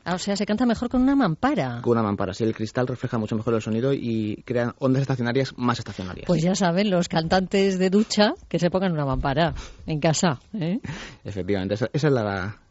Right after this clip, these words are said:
Speaker 2: la receta. Te voy a poner otro ejemplo de resonancia,
Speaker 1: Otro
Speaker 2: otro sonido.
Speaker 1: ejemplo.
Speaker 2: Sí,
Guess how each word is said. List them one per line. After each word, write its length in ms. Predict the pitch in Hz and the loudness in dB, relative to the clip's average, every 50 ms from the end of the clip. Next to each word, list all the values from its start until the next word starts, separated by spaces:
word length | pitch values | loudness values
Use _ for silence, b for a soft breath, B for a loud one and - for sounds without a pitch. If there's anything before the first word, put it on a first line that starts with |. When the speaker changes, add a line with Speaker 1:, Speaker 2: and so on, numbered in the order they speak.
| - - - - | -2 -2 -2 -2
Speaker 2:
la 240 | - 113 113 120 120 113 | -2 -2 0 0 0 0
receta. 380 | 113 - 104 90 - 82 - - _ _ _ _ _ - B B B B B B B B B B - | 0 -4 -6 -6 -6 -8 -12 -14 _ _ _ _ _ -20 B B B B B B B B B B 2
Te 60 | 135 | 6
voy 40 | 147 | 8
a 20 | |
poner 160 | 180 202 208 | 8 8 8
otro 140 | 196 185 175 | 6 6 4
ejemplo 260 | 165 - 175 175 180 | 4 4 4 6 6
de 60 | 165 151 | 4 4
resonancia, 580 | 131 120 - 117 101 92 90 - - - - - - | 4 2 0 0 -2 -2 -4 -6 -8 -10 -10 -4 0
Speaker 1:
Otro 80 | 226 262 - 277 262 | 2 2 4 4 4
Speaker 2:
otro 20 | |
sonido. 300 | 165 104 185 - - - | 4 4 2 2 2 0
Speaker 1:
ejemplo. 200 | - 123 113 123 - | 0 -2 -4 -6 -10
Speaker 2:
Sí, 260 | - - - 95 - | -10 -8 -8 -8 -8